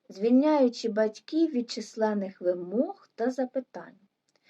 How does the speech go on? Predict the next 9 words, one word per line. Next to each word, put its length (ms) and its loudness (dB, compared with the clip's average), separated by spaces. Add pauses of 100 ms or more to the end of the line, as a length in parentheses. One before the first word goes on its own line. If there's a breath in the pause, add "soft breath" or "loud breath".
(560 soft breath)
Так, 260 2
на 140 -4
небезпеку 640 2
комп'ютерної 800 2
залежності 840 -2
наражають 800 2
дітей 540 2
самі 560 -2
дорослі, 680 -6